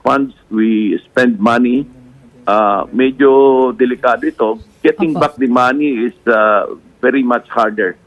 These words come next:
Speaker 2: Opo.
Speaker 1: So we need, uh, may client ang N B I dito kanina, uh, ito naman ay sa bangko. At sinabi na may problema yung account niya. And immediately,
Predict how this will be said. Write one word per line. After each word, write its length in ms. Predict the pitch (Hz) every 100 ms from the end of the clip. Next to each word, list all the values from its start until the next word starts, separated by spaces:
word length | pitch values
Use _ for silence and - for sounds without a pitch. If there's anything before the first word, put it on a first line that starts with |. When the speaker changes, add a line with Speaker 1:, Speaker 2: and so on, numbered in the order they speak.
| _ _
Speaker 2:
Opo. 300 | 196 - 180
Speaker 1:
So 180 | - 117
we 160 | 113 143
need, 300 | 151 147 113
uh, 260 | 139 135 120 _ _ _
may 260 | 127 131 123 _
client 460 | - 131 131 139 131
ang 120 | 113
N 160 | 120 123
B 140 | 123
I 100 | 127
dito 280 | 123 127 127
kanina, 580 | 120 151 165 131 123 143
uh, 440 | - 104 110 104 -
ito 220 | 107 123
naman 260 | 117 139 123
ay 140 | 104
sa 80 | -
bangko. 600 | 107 110 107 104 139 113 - _ _ _ _ _
At 120 | -
sinabi 500 | _ 113 110 113 -
na 160 | 139 117 104 104 104 104 104 101 101 80 -
may 140 | 113
problema 520 | - 113 110 110 107
yung 200 | 110 107
account 320 | 92 117 160
niya. 200 | - 92
And 120 | 90 95
immediately, 840 | 101 127 127 127 127 131 139 135